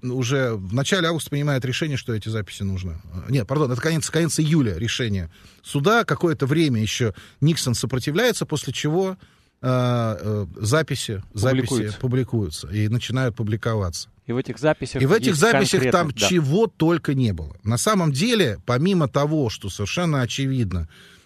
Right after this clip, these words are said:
Speaker 1: что и Ричард Никсон, а, и, да, и, кстати говоря, к тому времени, э, вице-президент Спиро Эгню был вынужден, э, уйти в отставку.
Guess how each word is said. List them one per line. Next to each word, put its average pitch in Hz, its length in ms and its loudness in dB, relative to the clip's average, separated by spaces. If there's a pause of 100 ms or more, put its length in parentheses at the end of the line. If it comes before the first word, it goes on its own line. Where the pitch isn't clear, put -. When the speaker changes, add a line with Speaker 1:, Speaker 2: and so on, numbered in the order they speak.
Speaker 1:
что - 220 -4
и 110 80 2
Ричард 170 340 0
Никсон, 104 520 0 (360)
а, 110 280 0
и, 117 240 -2
да, 127 220 2
и, 104 40 -4
кстати 160 300 0
говоря, 147 160 2
к - 60 -8
тому 151 280 2
времени, 143 520 2 (240)
э, 117 420 2 (100)
вице-президент 147 920 0
Спиро 160 400 0
Эгню 147 360 2
был 120 220 2
вынужден, 127 460 0
э, 117 160 0
уйти 123 320 -2
в 123 60 -2
отставку. - 540 -4